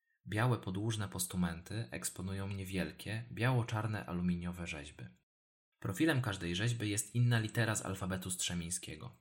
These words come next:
Kuskowski jednak uprzestrzennia je za pomocą aluminiowej blachy o szerokości kilkunastu centymetrów. Minimalistyczna forma kompozycyjna odnosi się do Katarzyny Kobro, która w swoich realizacjach odchodziła od bryły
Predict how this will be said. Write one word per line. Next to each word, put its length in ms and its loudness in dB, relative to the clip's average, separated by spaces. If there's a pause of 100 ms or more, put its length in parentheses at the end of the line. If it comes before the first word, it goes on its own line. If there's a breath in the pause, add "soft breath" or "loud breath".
Kuskowski 580 0
jednak 540 4
uprzestrzennia 880 2
je 140 0
za 100 -2
pomocą 480 -4
aluminiowej 640 -2
blachy 460 0
o 60 -2
szerokości 600 -2
kilkunastu 580 -2
centymetrów. 760 -12 (560 soft breath)
Minimalistyczna 840 0
forma 340 2
kompozycyjna 840 -2
odnosi 400 -2
się 120 0
do 100 -4
Katarzyny 480 -4
Kobro, 580 -2 (140 loud breath)
która 220 0
w 60 0
swoich 300 -2
realizacjach 680 0
odchodziła 520 0
od 160 -4
bryły 460 4